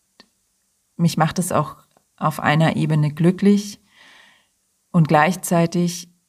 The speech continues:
bin ich am Abend so leer gepumpt, mein Akku ist so leer, ich brauche da einfach Zeit, entweder mit mir alleine oder mit meinem Partner zusammen und kann, kann mich einfach nicht mehr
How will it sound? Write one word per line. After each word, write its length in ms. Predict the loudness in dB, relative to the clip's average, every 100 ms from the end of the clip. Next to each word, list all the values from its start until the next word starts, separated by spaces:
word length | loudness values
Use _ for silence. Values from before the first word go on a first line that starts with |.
| _ -2
bin 160 | 2
ich 320 | 2 0 -4
am 300 | 0 2 0
Abend 600 | 0 -2 0 2 2 2
so 640 | 0 -2 0 0 0 0 -4
leer 500 | -2 2 4 4 2
gepumpt, 680 | -2 -4 -2 0 -2 -6 -18 _ _
mein 180 | -6 -2
Akku 300 | -4 -4 -4
ist 160 | -4 -4
so 140 | -4
leer, 480 | -2 0 0 -2 -4 -12 _ _ _ _ _ _
ich 180 | -6 -6
brauche 420 | -2 0 2 0
da 180 | -2 0
einfach 500 | 2 0 -2 -4 -10 -14
Zeit, 680 | -6 -2 0 -2 -4 -14 -16 _ _ _ _
entweder 380 | -6 -2 0 0
mit 200 | 0 0
mir 160 | 0
alleine 420 | 0 2 2 0 0
oder 140 | -2
mit 180 | -4 -4
meinem 240 | -4 -4
Partner 480 | -2 -4 -2 -6 -6
zusammen 600 | -8 -4 0 0 0 -4 -12 -20 -20 _ _ _
und 200 | -6 -4
kann, 520 | -2 2 2 0 -6 _ _ _ -4
kann 300 | 2 8 8
mich 260 | 6 0
einfach 400 | -4 -2 -4 -4
nicht 320 | -4 -4 -6
mehr 320 | -4 0 -2